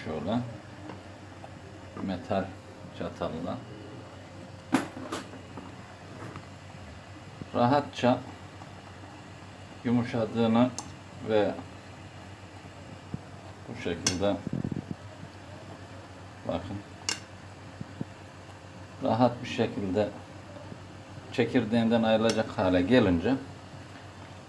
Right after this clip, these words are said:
bunları <clears throat> bir kevgir yardımıyla kaldıracağız. Ayrındıracağız, kaldıracağız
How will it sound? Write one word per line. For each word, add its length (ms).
bunları 500
<clears throat> 840
bir 100
kevgir 520
yardımıyla 640
kaldıracağız. 920
Ayrındıracağız, 880
kaldıracağız 560